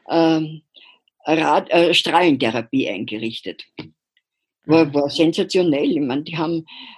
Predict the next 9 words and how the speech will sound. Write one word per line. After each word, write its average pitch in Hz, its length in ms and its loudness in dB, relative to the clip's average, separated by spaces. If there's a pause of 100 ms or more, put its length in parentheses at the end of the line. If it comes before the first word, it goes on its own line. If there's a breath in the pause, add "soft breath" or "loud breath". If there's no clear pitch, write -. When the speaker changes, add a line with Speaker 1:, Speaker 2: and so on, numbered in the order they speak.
(200 loud breath)
Speaker 1:
äh, - 60 -2
Radium, 151 1500 0
äh, 156 320 -2 (640)
zur 180 260 4
Be-, 160 220 0
zur 170 140 2
Bestrahlung 175 640 0
gekauft. 117 480 -6
Das - 260 -14